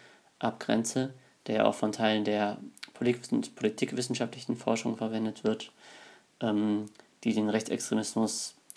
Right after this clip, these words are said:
zu oft als ein Phänomen an den Rändern der Gesellschaft darstellt. Kurz zum Vortrag. Ich möchte über die Bedeutung der Kommunalwahlen für die extreme Rechte in N R W sprechen.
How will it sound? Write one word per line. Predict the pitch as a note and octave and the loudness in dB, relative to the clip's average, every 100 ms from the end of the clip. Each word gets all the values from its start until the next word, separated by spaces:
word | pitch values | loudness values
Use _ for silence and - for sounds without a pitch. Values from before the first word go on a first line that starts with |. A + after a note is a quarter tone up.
| - | -8
zu | - - | 0 6
oft | A#2+ - - | 6 4 -2
als | G#2+ - | -2 0
ein | G#2+ G#2 - - | 0 0 -2 -8
Phänomen | - A2 G#2+ A2 A2 | -4 -2 0 0 0
an | A2 | -2
den | G#2 G#2 - _ - _ _ - | -4 -6 -10 _ -20 _ _ -2
Rändern | A2+ A#2 A2+ | 4 6 6
der | G2+ | 4
Gesellschaft | G2+ G2 G#2 - G#2+ - | 0 0 0 0 -4 -6
darstellt. | F2+ - - - - - _ _ _ _ _ _ _ - - - - _ - - - - | -8 -8 -14 -18 -18 -20 _ _ _ _ _ _ _ -20 -20 -20 -20 _ -18 -18 -18 -2
Kurz | D3+ C#3 | 0 2
zum | - A2+ | 4 4
Vortrag. | D3+ D3 D3 C#3+ C#3+ - - - - - _ _ - - _ _ - | 4 4 8 8 8 0 -14 -20 -20 -20 _ _ -16 -16 _ _ -10
Ich | - | 0
möchte | A#2+ A2+ - C3+ A2 A2+ | 2 2 0 4 6 6
über | A#2 A2+ | 4 2
die | A#2 | 2
Bedeutung | A#2 A#2 B2 | 4 4 4
der | A2+ | 2
Kommunalwahlen | - A2 A2+ A#2+ A#2 A#2 A#2 A#2+ | 0 2 6 6 6 6 4 2
für | B2 - | -2 -4
die | - | -4
extreme | - - - - | -4 -6 -4 0
Rechte | A#2 B2+ - | 2 2 -2
in | - | -4
N | - | 0
R | B2+ | 6
W | D3 | 6
sprechen. | D3+ - C3+ - C3+ C3+ C3+ | 6 2 0 2 2 2 0